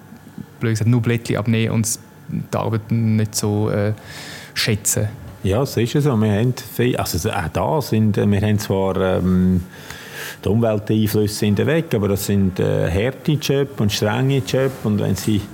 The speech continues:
Speaker 2: vierhundert Reihen Tomaten haben und an einer Reihe haben Sie siebenundvierzig Minuten zum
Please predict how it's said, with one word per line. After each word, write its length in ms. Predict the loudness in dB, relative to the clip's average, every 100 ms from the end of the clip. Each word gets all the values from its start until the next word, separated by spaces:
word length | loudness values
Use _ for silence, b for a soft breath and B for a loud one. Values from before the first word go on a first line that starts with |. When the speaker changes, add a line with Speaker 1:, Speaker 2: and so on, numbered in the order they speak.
| -18 -20 -18 -6
Speaker 2:
vierhundert 680 | 0 2 2 2 0 0 2
Reihen 500 | 2 2 2 2 0 B B B B B B B B -20 -18 -2
Tomaten 600 | 0 0 0 -2 0 2
haben 280 | 2 0 2
und 340 | 2 2 2
an 400 | 2 2 2 2
einer 180 | 2 2
Reihe 400 | 2 2 2 2
haben 160 | 2 2
Sie 260 | 0 0
siebenundvierzig 840 | 2 2 2 2 2 0 0 -4 -2
Minuten 560 | 2 2 2 -2 -6 -2
zum 320 | 0 2